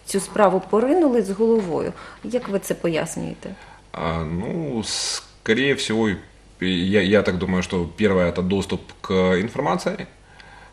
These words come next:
Speaker 2: э, потому что мы имеем возможность информацию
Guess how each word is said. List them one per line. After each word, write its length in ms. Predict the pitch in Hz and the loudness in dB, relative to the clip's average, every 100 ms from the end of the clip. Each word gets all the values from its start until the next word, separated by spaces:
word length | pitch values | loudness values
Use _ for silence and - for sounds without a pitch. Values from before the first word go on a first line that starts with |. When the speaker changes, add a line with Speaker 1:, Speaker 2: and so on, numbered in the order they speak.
| - | -4
Speaker 2:
э, 320 | 85 90 90 | 0 2 0
потому 260 | - 92 92 | -2 -4 0
что 100 | 101 | 2
мы 140 | 107 | 4
имеем 280 | 104 101 95 | 4 4 2
возможность 560 | 85 92 92 90 - | 2 0 0 -2 -4
информацию 520 | 82 - 95 92 92 | -8 -4 -2 -2 -2